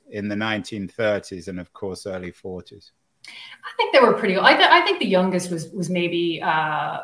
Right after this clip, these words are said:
Speaker 2: like, a late teen.
Speaker 1: So who
Speaker 2: When
Speaker 1: did, when she left, who d-, w-, would she leave the kids with nannies, with
Speaker 2: Uh, you know, I,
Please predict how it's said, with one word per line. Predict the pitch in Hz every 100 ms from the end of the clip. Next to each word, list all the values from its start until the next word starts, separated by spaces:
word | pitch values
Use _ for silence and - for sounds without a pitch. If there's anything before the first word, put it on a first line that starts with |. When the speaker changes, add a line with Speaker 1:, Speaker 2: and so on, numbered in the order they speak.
| -
Speaker 2:
like, | 190 170
a | 165
late | 160 165 165 -
teen. | - - 185 175 175 175 175 175 175 - _ _ _ _ _ _ _ 185
Speaker 1:
So | 175
who | 202
Speaker 2:
When | 262
Speaker 1:
did, | 240 196 180
when | 190
she | 180 190
left, | 196 196 185
who | 165 190
d-, | -
w-, | 131 143 139
would | 143
she | -
leave | 151 165 151
the | 135
kids | - 143 131
with | 104
nannies, | 104 110 131 160 185 170 -
with | 101 90 - _ _ _ _ _ _ _ _ _ -
Speaker 2:
Uh, | 240 254
you | 302
know, | 311 311 311
I, | 294 302